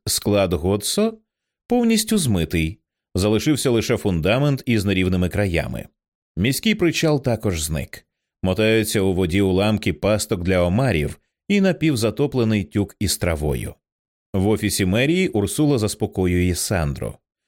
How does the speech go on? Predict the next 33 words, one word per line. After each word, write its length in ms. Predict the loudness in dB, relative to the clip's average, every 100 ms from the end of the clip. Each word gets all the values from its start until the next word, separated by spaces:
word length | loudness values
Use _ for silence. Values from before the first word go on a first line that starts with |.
| _ -4
Майк 300 | 0 0 0
прямує 480 | -2 -2 0 2 2
до 180 | 0 0
зали 300 | 2 2 2
засідань, 640 | 0 -2 -2 0 0 -4 -8 _ _ 0
і 140 | 0
повз 320 | 2 0 0
нього 320 | 2 2 0
проноситься 640 | 0 0 0 0 -2 -2 -2
Джоанна. 720 | -2 0 0 -2 -4 -8 -12 _ _ _ _ _ -4
Він 240 | -2 0 -2
хапає 440 | -2 0 0 2
її 300 | 2 2 2
за 180 | 2 0
руку. 380 | -2 -4 -10 -10 _ _ _ -14
«Спокійно, 680 | -4 -2 0 0 2 2
місіс 360 | 0 0 0 0
Стенхоп, 560 | 0 -2 -2 -2 -2 0
головне — 500 | 0 0 0 0 0
спокій». 680 | -2 -2 -2 -4 -8 -10 _ _ _ _ _ -2
Відчиняються 640 | 0 0 2 2 2 0
двері 340 | 0 2 2 0
із 260 | 0 0
зали 300 | 2 2 2
засідань 460 | 0 0 0 0 0
до 140 | -2 0
офісу, 400 | -2 -2 -2 0
і 100 | 2
з'являються 640 | 0 2 2 0 0 -2
Моллі 400 | 0 0 0 0
та 160 | 0
Мелінда 400 | -2 0 0 -2
Хетчер. 600 | -4 -6 -8 -8 -8 -10